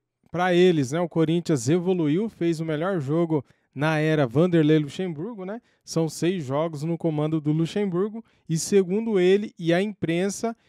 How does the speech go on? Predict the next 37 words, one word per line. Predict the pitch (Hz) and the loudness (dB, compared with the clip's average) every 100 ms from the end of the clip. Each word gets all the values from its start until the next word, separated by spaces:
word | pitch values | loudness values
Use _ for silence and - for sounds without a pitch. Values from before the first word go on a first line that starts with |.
| _ | _
esse | - 156 190 190 | 2 4 4 2
foi | 214 185 185 | -4 -2 -2
o | |
melhor | 180 160 190 | 0 0 -2
jogo | 156 185 | -4 -6
do | 185 | -8
Corinthians. | 202 208 175 175 147 120 | -6 -4 -2 -2 -4 -8
Ou | 185 | -8
seja, | 202 180 165 113 104 _ _ _ _ | -6 -2 0 -2 -10 _ _ _ _
pra | - 269 | 2 2
mim, | 269 180 214 262 | 2 -2 -4 -4
na | 156 156 | -2 -2
minha | 180 254 | -2 -4
opinião, | 254 - 202 147 160 226 | -4 -4 -2 0 -2 -4
o | |
Flamengo | 190 170 165 190 | -2 -2 -2 -2
jogou | 214 240 | -2 -2
mal. | 269 214 131 104 _ _ _ _ _ | -2 -2 -2 -4 _ _ _ _ _
E | 185 | -4
mesmo | 180 240 233 | -2 -2 -2
assim, | 233 175 - 214 233 | -4 -4 -4 -4 -4
ganhamos. | 139 185 180 180 180 131 170 | -2 -2 -2 -4 -6 -10 -8
Então, | 196 - 240 | -4 2 2
cara, | 277 214 143 | 2 -4 -2
tá | 202 | -2
bom | 170 208 | 0 -2
demais, | 254 262 190 214 180 | -2 -4 0 0 0
né? | 226 214 _ _ - | -4 -6 _ _ 0
Temos | 185 233 220 | 0 0 -4
que | - 226 - | -4 -4 -2
comemorar | 240 254 226 202 170 185 196 - _ _ | -2 0 0 2 2 2 -2 -6 _ _
esses | 175 180 190 | -2 0 -2
três | - 180 170 | -2 2 0
pontos. | - 170 175 175 175 165 | 0 -2 0 -2 -6 -10
O | |
Flamengo | - 175 170 170 160 | -4 -2 0 0 -2
agora | 143 156 160 135 | 0 2 2 0